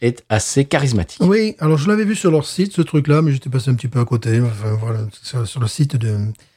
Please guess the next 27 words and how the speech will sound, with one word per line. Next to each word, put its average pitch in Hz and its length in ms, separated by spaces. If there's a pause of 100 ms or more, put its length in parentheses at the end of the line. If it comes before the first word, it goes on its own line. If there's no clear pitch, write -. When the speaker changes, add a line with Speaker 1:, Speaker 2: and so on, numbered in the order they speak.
(120)
Speaker 2:
de 156 60
Parrish. 220 720
Speaker 1:
Eh 135 40
bien, 147 140
on - 20
m'en 160 120
a 202 80
parlé 156 380
samedi 175 440
quand 127 160
j'étais, 123 520
euh, 107 300
dans 110 220
une 107 480
soirée, 139 640
euh, 95 440
privée 156 500
dans 165 100
laquelle, 117 400
euh, 101 460
mon 98 140
groupe 104 320
jouait. 117 520
Speaker 2:
Ce - 140
que 127 80
j'ai 107 160
lu. 135 80